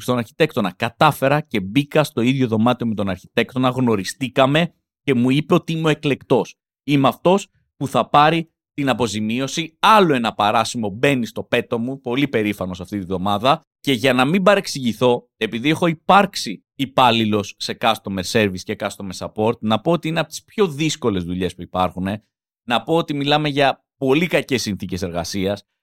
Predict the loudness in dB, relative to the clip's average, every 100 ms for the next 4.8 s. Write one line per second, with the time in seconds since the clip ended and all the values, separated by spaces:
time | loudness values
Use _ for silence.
0 | _ -4 -2 -2 -2 -2 -2 0 0 0
1 | -2 -2 -2 -2 2 4 4 0 -2 -2
2 | -4 2 2 0 _ _ _ _ -10 -6
3 | -2 0 -2 0 2 2 0 -4 -4 -2
4 | -2 -2 -4 -4 -4 -6 -8